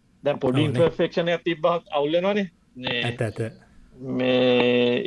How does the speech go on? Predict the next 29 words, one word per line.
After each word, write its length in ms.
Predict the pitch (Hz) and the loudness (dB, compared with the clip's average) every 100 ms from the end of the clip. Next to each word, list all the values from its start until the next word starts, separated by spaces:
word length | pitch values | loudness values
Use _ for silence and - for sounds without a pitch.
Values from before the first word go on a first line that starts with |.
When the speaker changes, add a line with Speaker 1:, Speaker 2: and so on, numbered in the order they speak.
| - | 0
Speaker 1:
ඒක 260 | 143 147 165 | 2 4 4
ලොකු 300 | 160 151 165 | 4 4 4
දෙයක් 240 | 180 175 | 2 0
සෑහෙන 380 | - 135 147 139 - _ - | -4 -2 -2 -4 -10 _ -8
අම්-, 260 | 135 127 - | -6 -6 -6
මේ 280 | 123 123 127 | -2 0 2
අමාරු 340 | 127 143 123 | 4 4 4
දෙයක්. 280 | 131 151 - | 4 4 2
ඒකෙත් 420 | 131 131 139 - | 0 2 -2 -2
ඉතින් 320 | 139 151 143 | -4 -2 0
මේ 160 | 131 127 - | 0 0 2
ඒකෙත් 520 | 135 131 139 127 - 123 | 0 2 0 0 -4 0
ඔප්ටිමයිස් 680 | 139 131 131 139 135 131 | 2 2 -2 -6 -4 -4
කරගෙන 400 | - 131 127 135 147 | 0 2 2 0 -2
කරන 320 | 127 131 127 135 | 0 0 0 -2
විදිහ 220 | 131 131 | -2 -4
ඉතින් 180 | 120 123 | -2 0
ඔව්. 180 | 127 - _ _ _ _ _ - - - - | -2 -4 _ _ _ _ _ -20 -20 -20 -2
Speaker 2:
මේ 220 | 156 160 | 4 4
Speaker 1:
ඊට 100 | 131 | 8
Speaker 2:
අය 120 | 208 | 8
එතන 160 | 185 185 | 8 6
Speaker 1:
පස්සේ 160 | 170 | 6
Speaker 2:
පස්සේ 160 | 165 151 | 4 6
මේ 100 | 143 | 4
Speaker 1:
මේවට 160 | 147 143 - _ | 2 -2 -8 _
ඇප්ලයි 280 | 143 135 135 | -14 -8 -8
වෙනවා. 240 | 127 - | -8 -8
Speaker 2:
මේ, 140 | 135 | -10